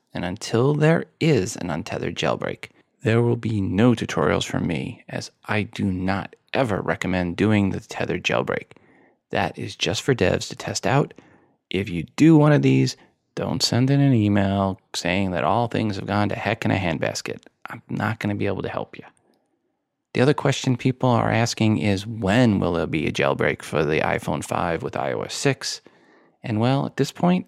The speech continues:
it is really, really hard to say. It is not an easy thing. It is looking, however, less and less likely an untethered jailbreak for I O S six for the iPhone five or iPhone four S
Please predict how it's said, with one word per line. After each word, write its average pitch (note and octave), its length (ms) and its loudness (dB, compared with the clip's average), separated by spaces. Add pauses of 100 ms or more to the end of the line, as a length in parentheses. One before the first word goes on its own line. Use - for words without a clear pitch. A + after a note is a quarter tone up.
it - 80 -10
is G#2 140 -4
really, A#2+ 720 2
really F#2+ 380 0
hard A2 340 -6
to - 80 -8
say. - 400 -8 (240)
It A2 100 -2
is G#2+ 140 -2
not C3+ 400 0
an C3 120 0
easy B2+ 240 -2
thing. - 360 -2 (560)
It - 240 -4
is B2 340 0
looking, A2+ 320 0
however, G2 460 2 (320)
less F#2+ 560 -2
and F#2+ 420 -6
less B2+ 260 0
likely - 480 -4
an C2+ 120 -6
untethered A2+ 400 0
jailbreak F#2+ 500 -2
for - 120 -8
I F2+ 180 -2
O A2 80 0
S A#2 120 2
six - 320 -4
for - 120 -8
the - 60 -4
iPhone A2+ 400 -2
five F#2 460 -4
or E2+ 140 -2
iPhone - 340 -4
four A2+ 220 2
S F#2+ 260 0